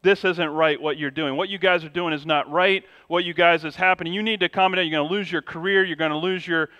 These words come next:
everything, your family. You're disrupting the team. This is not good for you. This is not good for us. It's not good for anybody. You need to stop this."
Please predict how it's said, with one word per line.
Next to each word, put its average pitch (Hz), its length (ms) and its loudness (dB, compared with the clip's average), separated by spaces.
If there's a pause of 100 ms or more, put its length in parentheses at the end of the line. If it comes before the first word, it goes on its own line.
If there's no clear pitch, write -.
(260)
everything, 180 540 0
your 151 80 0
family. 190 400 0
You're 151 100 -2
disrupting 180 540 0
the 156 80 -2
team. 190 300 -2
This 160 160 -6
is 151 80 -10
not 170 220 2
good 170 140 -2
for - 120 -12
you. 190 180 -4
This 170 160 -6
is 139 60 -16
not 160 200 -2
good 160 140 -4
for 165 160 -2
us. 180 220 2
It's 147 120 -16
not 175 200 -2
good 175 120 -2
for 175 120 -4
anybody. 156 320 0
You 196 160 -6
need 196 240 -4
to 156 100 0
stop 143 480 0
this." - 460 -14